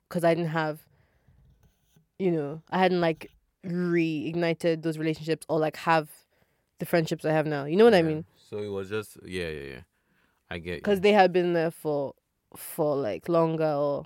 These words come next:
Speaker 1: almost the whole lives.
Speaker 2: Yeah.
Speaker 1: So it's just, I never want them to feel that way.
Speaker 2: Yeah.
Speaker 1: And I think I have more of a perspective on it.
Speaker 2: Word. I, I think so. Big shout out to everyone, every young person, old person, people that have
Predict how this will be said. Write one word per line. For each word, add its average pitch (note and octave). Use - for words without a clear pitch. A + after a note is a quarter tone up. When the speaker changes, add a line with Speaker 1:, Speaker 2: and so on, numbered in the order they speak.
Speaker 1:
almost E3+
the D#3+
whole D#3
lives. D3+
Speaker 2:
Yeah. D#2
Speaker 1:
So G#3
it's G#3
just, A3+
I G3+
never G#3
want G3
them F#3
to F3
feel F3
that D#3+
way. E3
Speaker 2:
Yeah. E2+
Speaker 1:
And F#3
I F3+
think G3
I F3+
have E3+
more E3
of D3+
a -
perspective D3+
on -
it. -
Speaker 2:
Word. D2+
I, E2
I E2+
think D#2+
so. -
Big F#2+
shout F2+
out E2
to -
everyone, D#2+
every F#2
young E2+
person, D#2+
old D#2
person, D2+
people F#2+
that E2
have E2